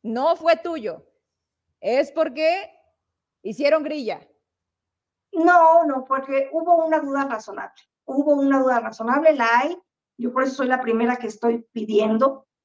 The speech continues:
Speaker 2: que se deje de especular y que mejor lo voten en contra ante una especulación de esta naturaleza. Y, pues, y también, porque luego me dijeron también en un comentario por ahí que yo lo aventé muy fácil a que lo tumbaran porque efectivamente no era mío.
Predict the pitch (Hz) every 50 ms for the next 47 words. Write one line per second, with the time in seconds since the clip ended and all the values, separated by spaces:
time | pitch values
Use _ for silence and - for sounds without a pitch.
0 | _ _ _ _ 220 214 202 202 196 247 240 233 247 - 277 269 254 240 - -
1 | - 269 - - 302 285 262 247 262 277 - - 226 214 208 - - 226 226 240
2 | 233 226 240 233 240 233 233 233 233 - 240 226 233 233 247 247 - - _ _
3 | _ _ _ _ _ - 220 208 214 233 233 240 214 220 254 269 277 269 - -
4 | 247 226 - 214 214 214 - 247 240 233 240 240 - 254 233 220 220 226 220 214
5 | 208 226 285 311 - - 285 240 - _ _ _ _ _ _ _ _ _ _ _
6 | _ _ _ _ _ _ _ _ _ _ _ _ _ - 302 269 320 311 294 277
7 | 339 330 339 339 370 466 466 453 - - - 277 269 277 269 262 247 247 247 277
8 | 277 302 302 285 269 262 254 254 277 285 294 294 285 269 269 277 277 285 285 285
9 | 302 277 269 254 - 269 277 269 269 269 262 247 254 285 311 311 - _ _ _
10 | _ _ _ _ 214 233 247 262 277 294 294 277 277 262 262 277 269 277 294 285
11 | 277 294 294 285 302 277 262 262 262 247 247 240 - 240 233 240 254 254 277 277
12 | 277 247 233 - - 233 233 233 226 - 233 233 - 240 240 240 233 233 233 226
13 | 233 220 214 208 - 208 262 302 - -